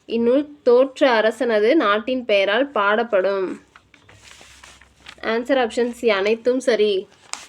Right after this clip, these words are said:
"விரைந்து தொழில் கேட்கும் ஞாலம் நிரந்தினிது சொல்லுதல் வல்லார் பெறின்." இக்குறளுக்கு எடுத்துக்காட்டாக விளங்கிய புலவர்.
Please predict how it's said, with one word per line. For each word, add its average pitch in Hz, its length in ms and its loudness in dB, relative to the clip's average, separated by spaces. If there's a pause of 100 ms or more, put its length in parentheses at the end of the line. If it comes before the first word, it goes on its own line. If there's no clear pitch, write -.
(1200)
"விரைந்து 269 580 4
தொழில் 254 380 4
கேட்கும் 262 500 2
ஞாலம் 208 560 2
நிரந்தினிது 226 840 2
சொல்லுதல் 220 680 0
வல்லார் 220 540 0
பெறின்." 196 500 -2
இக்குறளுக்கு 240 720 0
எடுத்துக்காட்டாக 214 880 -2
விளங்கிய 214 520 0
புலவர். 208 680 0